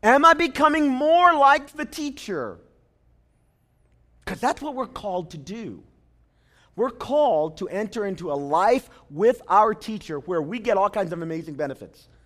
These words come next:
We get eternal life, which is incredible.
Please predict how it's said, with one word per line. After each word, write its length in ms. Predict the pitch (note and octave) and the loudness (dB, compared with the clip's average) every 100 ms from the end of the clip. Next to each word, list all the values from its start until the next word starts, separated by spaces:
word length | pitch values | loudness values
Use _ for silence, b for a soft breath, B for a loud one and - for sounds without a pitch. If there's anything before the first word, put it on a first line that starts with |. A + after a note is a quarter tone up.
| _ _ _ _ | _ _ _ _
We 80 | - | -8
get 120 | D3+ | -4
eternal 520 | E3+ - - A#3 G#3+ C#3+ | -4 -6 -4 -2 -2 -4
life, 460 | A#2+ F#2 - - _ _ _ _ _ _ | -8 -10 -20 -20 _ _ _ _ _ _
which 120 | _ B3+ | _ -18
is 80 | |
incredible. 480 | D4+ C#4+ F4+ F4+ C#4 | -16 -14 -14 -16 -20